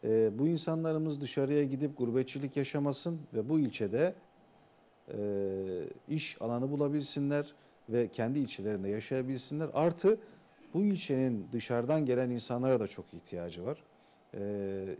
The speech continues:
ilçemize özellikle, e, memur, öğrenci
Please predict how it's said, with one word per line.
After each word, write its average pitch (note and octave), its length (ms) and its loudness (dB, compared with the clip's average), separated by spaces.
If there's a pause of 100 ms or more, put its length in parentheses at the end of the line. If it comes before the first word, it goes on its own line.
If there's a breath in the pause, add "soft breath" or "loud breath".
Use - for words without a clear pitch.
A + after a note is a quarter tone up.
ilçemize C3 680 0 (400 loud breath)
özellikle, A#2+ 680 2 (260)
e, G2 240 -2
memur, A#2 580 -2
öğrenci A2 680 -2